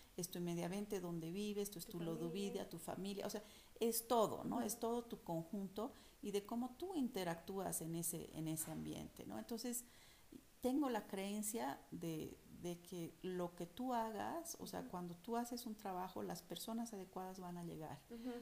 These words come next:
Speaker 1: O sea, no necesitas ir a buscar así, ¿no? Las personas que no vibran en lo mismo se van a alejar y las personas que vibran en lo
Speaker 2: Ujú.
Speaker 1: mismo van a continuar, ¿no? Entonces, eh, y no importa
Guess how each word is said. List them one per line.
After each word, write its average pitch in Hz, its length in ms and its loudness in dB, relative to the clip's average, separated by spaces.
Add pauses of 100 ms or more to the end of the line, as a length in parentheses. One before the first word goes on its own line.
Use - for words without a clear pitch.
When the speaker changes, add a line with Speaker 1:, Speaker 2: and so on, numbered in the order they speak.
(200)
Speaker 1:
O 185 60 2
sea, 190 100 2
no 208 140 4
necesitas 208 680 2
ir 165 140 0
a 151 60 2
buscar 151 420 -2
así, 151 400 -2
¿no? 170 200 -4
Las 180 180 0
personas 240 420 0
que 185 140 -4
no 190 200 0
vibran 208 560 0
en 180 140 -4
lo 170 100 -2
mismo 170 520 0 (420)
se - 160 0
van 302 200 4
a 320 40 6
alejar 269 540 4
y 202 60 -2
las 208 160 0
personas 233 480 0
que 202 140 -2
vibran 202 420 0
en 175 100 0
lo 175 60 -2
Speaker 2:
Ujú. 180 80 -2
Speaker 1:
mismo 190 380 -4 (120)
van 202 320 4
a 226 140 0
continuar, 160 580 -4 (560)
¿no? 226 300 0 (120)
Entonces, 196 600 0
eh, 175 320 0 (100)
y 208 320 -2
no 226 160 4
importa 254 800 2